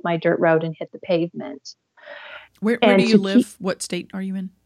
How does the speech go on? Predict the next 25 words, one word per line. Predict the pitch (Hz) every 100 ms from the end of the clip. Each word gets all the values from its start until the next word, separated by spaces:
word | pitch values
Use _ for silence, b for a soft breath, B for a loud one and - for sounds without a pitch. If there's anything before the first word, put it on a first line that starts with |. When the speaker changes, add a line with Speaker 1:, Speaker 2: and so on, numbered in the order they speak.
| _ _ _ -
Speaker 1:
I'm | 262 262
in | 302
Colorado. | - 247 262 240 190 214 262 247
I'm | 220
Speaker 2:
Oh, | 214
Speaker 1:
in |
Speaker 2:
my. | 180 214
Speaker 1:
eastern | 175 220
Colorado. | 208 190 - 175 190 202 _ 160
Speaker 2:
Yeah. |
Okay. | - -
I'm | 175
in | 190
Kentucky. | 156 175 196 175 143
So | - 156 147 B B B
just, | 175 - - _
we | 180 185
have | 180 151
winters | 160 165 151 143
like | 135 120
that | 135 -
too. | 151 110
So | 175
you're | 180 190
an, | 156